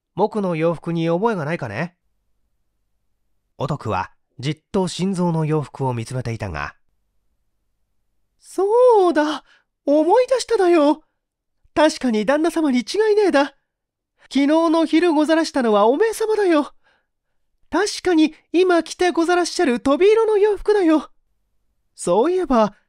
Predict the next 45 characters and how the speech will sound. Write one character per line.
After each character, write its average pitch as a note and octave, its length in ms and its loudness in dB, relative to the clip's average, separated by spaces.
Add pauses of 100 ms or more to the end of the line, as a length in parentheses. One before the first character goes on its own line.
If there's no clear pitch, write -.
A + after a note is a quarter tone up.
(180)
そ G3+ 240 -6
こ C#4 140 -2
に D4+ 160 0
死 D4+ 200 -2
ん D#4 100 2
で D#4+ 100 2
ご D#4 140 0
ざ E4 100 0
ら E4+ 60 0
っ - 20 -2
し - 140 -8
ゃ F#4 40 0
る D4+ 100 0
人 C#4+ 180 -4
の C4+ 100 0
洋 C4+ 220 0
服 - 220 -4
は B3+ 200 2
青 A#3+ 240 2
い A4 60 -2
だ。 A#3+ 480 -2 (1120)
お G#3+ 200 0
ら D#4 180 0
は、 B3+ 360 2 (320)
あ A3+ 220 0
ん G#4 140 -4
で G4+ 200 2
洋 D#4+ 240 4
服 E4+ 200 -4
に E4+ 120 0
さ D#4+ 160 -2
気 D4+ 180 -2
ぃ D#4 60 -2
つ - 80 -16
か F4 100 -2
な F4 100 -2
か E4 80 -2
っ D#4+ 40 -4
た C#4 160 0
べ C4 320 2
い。」 B3+ 60 -16 (1700)
「そ A2+ 200 -6
り G#2 80 -6
ゃ B2+ 100 -4
君、 D#3+ 480 -4